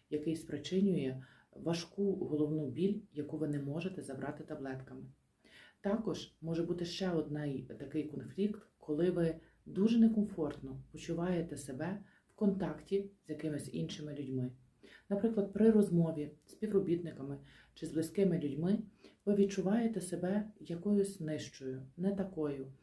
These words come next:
У вас відчуття небезпеки, у вас відчуття, що хочеться сховатися від тої людини і випригнути з цього контакту. Тобто у вас виникає автоматична напруга. Чому так стається?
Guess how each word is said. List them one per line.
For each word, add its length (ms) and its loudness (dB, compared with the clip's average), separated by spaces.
У 80 -14
вас 340 0
відчуття 460 2
небезпеки, 920 2
у 60 -8
вас 280 -2
відчуття, 440 0
що 160 -6
хочеться 420 -4
сховатися 680 -6
від 140 -8
тої 240 -2
людини 460 0
і 120 0
випригнути 760 4
з 100 -10
цього 240 -2
контакту. 640 -10
Тобто 280 -4
у 40 -6
вас 300 -2
виникає 540 -2
автоматична 720 -6
напруга. 460 -6
Чому 260 8
так 200 0
стається? 600 -4